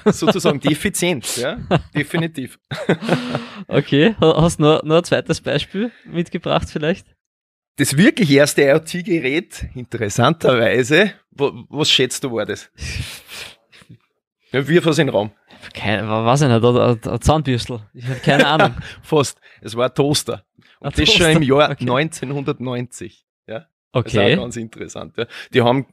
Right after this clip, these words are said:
Speaker 1: die haben eben quasi remote ein- und ausschalten können. Ja.
Speaker 2: Okay.
Speaker 1: Das ist trivial, aber
Speaker 2: Was man so braucht.
Speaker 1: wirklich, was man
Speaker 2: Naja,
Speaker 1: wirklich
Speaker 2: gut, wenn man
Speaker 1: braucht,
Speaker 2: noch
Speaker 1: ja.
Speaker 2: im Bett liegt und den Toaster schon vorwärmen möchte, ne? Vielleicht
Speaker 1: Natürlich.
Speaker 2: hat man am Tag davor schon den
Speaker 1: So ist es.
Speaker 2: Toaster eingesteckt. <laughs>
Speaker 1: Oh ja.
Speaker 2: Dann, dann passt das auch.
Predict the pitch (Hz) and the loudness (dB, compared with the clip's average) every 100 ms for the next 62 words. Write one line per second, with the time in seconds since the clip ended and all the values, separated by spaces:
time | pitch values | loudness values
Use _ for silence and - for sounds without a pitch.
0 | - 123 135 135 131 113 120 139 131 123 | 0 2 4 2 4 4 4 0 0 0
1 | 135 151 127 131 131 123 113 - 107 107 | 0 -2 -2 -2 0 -2 -2 -6 -8 -10
2 | 104 107 - 127 135 139 - 147 180 - | -12 -12 -12 -12 -4 0 2 4 4 2
3 | - - 113 - - 143 170 156 113 151 | -10 -8 -8 -8 -2 2 6 6 8 8
4 | 180 170 - 196 185 - 202 175 147 123 | 6 4 4 4 4 4 4 6 4 4
5 | - 185 175 135 123 131 147 123 160 170 | 0 0 2 0 -2 0 2 4 4 2
6 | 160 131 131 131 131 139 127 127 - 151 | 2 0 2 2 0 0 -2 -6 -6 -6
7 | 180 - 151 - 139 - 131 - 147 156 | -6 -8 -12 -10 -10 -6 -8 -6 -6 -4
8 | 160 160 139 151 151 160 165 135 - 151 | -6 0 2 4 2 0 -2 -4 -2 2
9 | 180 170 277 262 143 139 143 139 139 - | 2 4 2 4 4 4 0 0 0 2
10 | 147 - 127 151 156 151 131 151 - 160 | 0 4 4 4 2 2 0 0 2 2
11 | 180 - - 196 - 247 587 605 508 415 | 2 2 0 0 2 2 2 0 0 -2
12 | - - 359 - - _ _ - - - | 0 -6 -4 -6 -12 _ _ -12 -12 -10
13 | - - 139 - - - 202 - - - | -10 -4 -4 -4 -4 0 2 2 -4 -16
14 | - 190 175 - 139 - 170 185 160 | -2 0 2 4 2 2 -2 0 -2